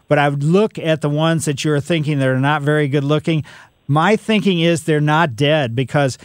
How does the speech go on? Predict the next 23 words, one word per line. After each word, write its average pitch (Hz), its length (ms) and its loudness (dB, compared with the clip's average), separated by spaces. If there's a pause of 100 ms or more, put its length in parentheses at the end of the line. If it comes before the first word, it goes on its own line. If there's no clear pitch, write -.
(240)
you 156 100 -2
know, 151 60 2
you 151 120 0
go 190 200 2
to 214 80 0
the 190 120 0
botanical 165 600 -2
garden, 175 320 2
you 160 80 -2
look 175 180 0
at 175 80 0
the 151 120 -4
orchids, 160 360 0
or 147 40 0
you 143 100 0
go 160 180 0
to, 156 60 0
let's 143 240 0
say, 143 220 0 (260)
the 156 80 0
Orchid 165 380 0
Society 160 680 0
meetings, 170 720 0